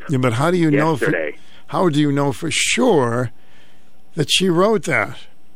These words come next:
Speaker 2: Because it's a confirmed Twitter account. You know what I mean? It's not like a new account that started yesterday. This person's been tweeting for years.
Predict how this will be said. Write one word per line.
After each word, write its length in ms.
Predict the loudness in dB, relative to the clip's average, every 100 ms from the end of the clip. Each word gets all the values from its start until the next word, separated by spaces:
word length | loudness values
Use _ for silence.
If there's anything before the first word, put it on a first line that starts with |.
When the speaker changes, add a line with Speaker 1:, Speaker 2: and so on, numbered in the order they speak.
| -12 -12 -6
Speaker 2:
Because 300 | -2 2 2
it's 140 | 0 -4
a 180 | -6 -6
confirmed 500 | -4 0 2 0 -2
Twitter 300 | 0 2 2
account. 340 | 0 -2 0
You 80 | 2
know 80 | 2
what 100 | 2
I 40 |
mean? 180 | 2 2
It's 160 | 2
not 160 | 0 2
like 160 | 0 0
a 60 |
new 160 | 0 0
account 380 | 2 2 0 -2 -8 -12 -6
that 120 | -6 -2
started 340 | 0 0 0
yesterday. 540 | 0 0 -2 -2 -2 -4 -10 -12
This 100 | -6
person's 400 | 0 0 0 -6
been 160 | -6 -4
tweeting 400 | 0 0 0 -4
for 100 | -2
years. 420 | 2 2 0 -4